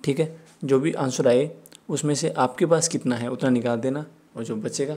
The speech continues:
वो आप यहाँ ब्लैंक्स में लिख देना, ठीक है। अब नेक्स्ट में इस साइड में पूरा कंप्लीट दे रखा है आपको, और इस साइड में आपको ब्लैंक्स दे रखा है, तो आप क्या करो,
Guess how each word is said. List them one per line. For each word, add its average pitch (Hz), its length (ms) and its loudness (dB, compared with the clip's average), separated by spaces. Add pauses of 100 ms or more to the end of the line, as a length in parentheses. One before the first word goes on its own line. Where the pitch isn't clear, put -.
(160)
वो 117 100 -2
आप 110 200 -2
यहाँ 110 160 -6
ब्लैंक्स 110 280 -6
में 147 140 -6 (140)
लिख 123 160 -2
देना, 110 180 -4
ठीक 147 240 -2
है। 175 120 -6 (2750)
अब 127 100 4
नेक्स्ट 143 240 4
में 170 100 4
इस 165 220 4
साइड 151 140 8
में 139 120 4
पूरा 139 180 6
कंप्लीट 127 260 4
दे 120 100 6
रखा 120 200 2
है 113 60 2
आपको, 127 200 -4
और 143 140 2
इस 151 140 0
साइड 143 140 6
में 131 80 6
आपको 127 160 4
ब्लैंक्स 117 260 2
दे 123 100 0
रखा 113 200 -4
है, 110 100 -12 (200)
तो - 180 -2
आप 131 280 2
क्या 135 180 4
करो, 127 360 2